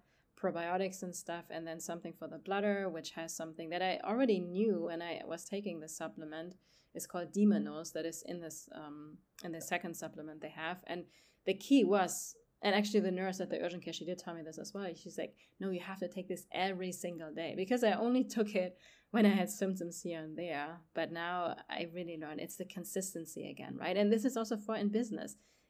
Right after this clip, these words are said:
It is the consistency. So I have been taking this now for three months straight, and I have been feeling so much better. And I finally feel like I'm a little bit, like,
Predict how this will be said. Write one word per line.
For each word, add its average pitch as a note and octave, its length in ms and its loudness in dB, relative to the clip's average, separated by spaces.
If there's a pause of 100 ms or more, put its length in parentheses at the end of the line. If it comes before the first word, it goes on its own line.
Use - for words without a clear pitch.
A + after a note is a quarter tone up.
(120)
It F#3+ 120 4
is G#3 260 6
the F#3+ 120 -2
consistency. E3 760 -6
So E3+ 160 -4
I F#3 60 4
have G#3+ 180 2
been G3+ 140 -4
taking F#3+ 340 -6
this F3 220 -10
now E3 260 -8 (100)
for - 340 -4 (380)
three G3 180 0
months A#3+ 320 2
straight, F#3+ 500 -2 (500)
and F3 100 -4
I F3+ 60 -2
have F#3 220 -2
been F#3 100 -2
feeling F#3 420 -4
so - 320 -8
much G#3 300 0
better. F#3 460 2 (600)
And F#3 200 0
I F#3 80 4
finally A#3 460 6
feel G#3 240 8
like G#3 460 6 (160)
I'm G3+ 180 6
a G#3 60 10
little G#3+ 280 8
bit, G3 200 4
like, F3+ 240 0